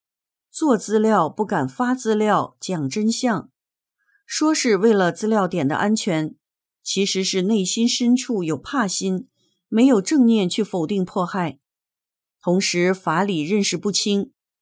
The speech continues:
没有认清正法形式，没有跟上正法进程。二是把做资料当成事干，把师父当成老板，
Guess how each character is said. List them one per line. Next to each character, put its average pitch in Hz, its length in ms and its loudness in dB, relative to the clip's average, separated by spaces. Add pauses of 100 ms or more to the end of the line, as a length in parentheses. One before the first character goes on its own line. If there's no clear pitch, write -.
(200)
没 240 180 4
有 285 140 6
认 214 220 2
清 220 320 0
正 233 200 2
法 175 220 -2
形 170 260 -2
式， 190 380 -4 (380)
没 208 160 2
有 208 120 6
跟 214 240 0
上 190 300 2
正 202 240 -2
法 143 220 -4
进 208 240 0
程。 165 400 -4 (1300)
二 240 140 4
是 226 140 0
把 185 180 2
做 214 220 0
资 240 180 -2
料 247 300 4
当 190 240 -4
成 175 180 -6
事 202 280 -4
干， 170 340 -4 (480)
把 185 220 2
师 226 240 0
父 202 260 -2
当 226 200 0
成 214 200 -4
老 196 220 0
板， 175 340 0